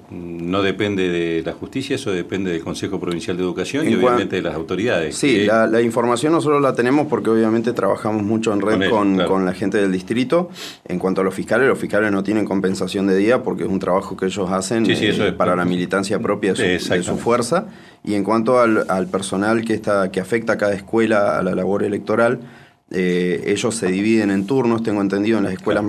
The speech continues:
Speaker 2: más grandes, en las escuelas del interior designan a uno solo.
Speaker 1: Claro, seguramente les pagarán y
Speaker 2: Les
Speaker 1: de-
Speaker 2: pagan bajo el sistema de recargas que,
Speaker 1: Exactamente.
Speaker 2: que, y, y cobran contra recibo de sueldo, eh,
Speaker 1: Ujú.
Speaker 2: la tarea.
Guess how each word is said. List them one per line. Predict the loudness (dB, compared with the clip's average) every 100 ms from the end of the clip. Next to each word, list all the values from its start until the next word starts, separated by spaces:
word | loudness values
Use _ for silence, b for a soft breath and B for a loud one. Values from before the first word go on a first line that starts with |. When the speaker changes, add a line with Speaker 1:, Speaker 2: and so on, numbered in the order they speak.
| 0
Speaker 2:
más |
grandes, | 2 2 2
en | 0
las | -2
escuelas | -2 -2 0
del | 0
interior | 0 0 0 0 0 -2
designan | -2 -2 -2 -2
a | 0
uno | 0 -2
solo. | 0 0 0 -4 B B B
Speaker 1:
Claro, | -4
seguramente | 0 0 2 2 0
les | 0
pagarán | 0 2 2 2 2 0
y | 2
Speaker 2:
Les | 2 4
Speaker 1:
de- |
Speaker 2:
pagan | 4 4 4 4
bajo | 2 0
el | -4
sistema | -2 0 0
de | 0
recargas | 0 2 2 2 0
que, | 0
Speaker 1:
Exactamente. | 2 2 2 0 -2 -4 -8
Speaker 2:
que, | -14 -14
y, | -6 -2 -2 -2 -2
y | -2
cobran | 2 2 4 2 2 2 2 0 -2 -6 -6
contra | -2 0 0
recibo | 0 -2 0 2
de | 2
sueldo, | 2 2 2 0 -6 -12 -4
eh, |
Speaker 1:
Ujú. | -2 0 0
Speaker 2:
la | -2 0
tarea. | 0 0